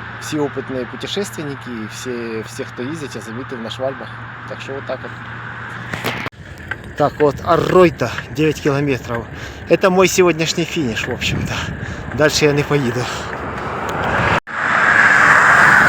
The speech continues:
Опять проезжаю речечку, и вода в ней такая чисто прозрачно бежит.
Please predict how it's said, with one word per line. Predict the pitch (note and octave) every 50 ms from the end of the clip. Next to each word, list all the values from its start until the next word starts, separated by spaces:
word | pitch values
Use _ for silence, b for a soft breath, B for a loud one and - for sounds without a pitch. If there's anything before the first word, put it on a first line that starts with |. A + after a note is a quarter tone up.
| - - - - - - -
Опять | - - A3+ A3+ A3 -
проезжаю | G#3+ G#3+ G#3+ G#3 F3 G3+ A3 G#3 G#3 G#3+
речечку, | B3 B3+ - - G3+ - - - - F3+
и | F3 E3+
вода | E3 F#3+ F3 - A3 G#3+
в | G3 F#3+
ней | F#3 F3+
такая | - F#3 - F3+ F3
чисто | - - A3+ - - F#3+ E3+
прозрачно | - F3 F3+ E3 D#3 F#3 A3 A#3+ A#3+ A3+ - - F3+ E3 C#3+
бежит. | C3+ E3+ E3+ C#3+ C3+ D3 C#3+ B2+